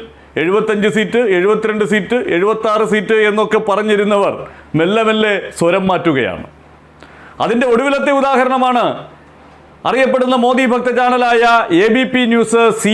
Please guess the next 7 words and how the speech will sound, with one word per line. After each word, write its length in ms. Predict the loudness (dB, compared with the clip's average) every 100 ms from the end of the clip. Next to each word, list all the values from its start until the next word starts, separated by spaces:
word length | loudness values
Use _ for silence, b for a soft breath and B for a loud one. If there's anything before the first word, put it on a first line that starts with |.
| 2
വോട്ടറുമായി 500 | 2 0 0 0 0 0
ചേർന്ന് 260 | 0 0 0
നടത്തിയ 360 | 0 0 0 2 0 -4 -4 -4
ഉത്തർപ്രദേശ് 640 | -2 -2 -2 0 0 0 -2
സർവേ 220 | 0 0 -2
ഫലം. 200 | -6 -10 -20 -20 -20 -20 -20 -20 B B B -4 -2
ഏപ്രിൽ 260 | -2 -2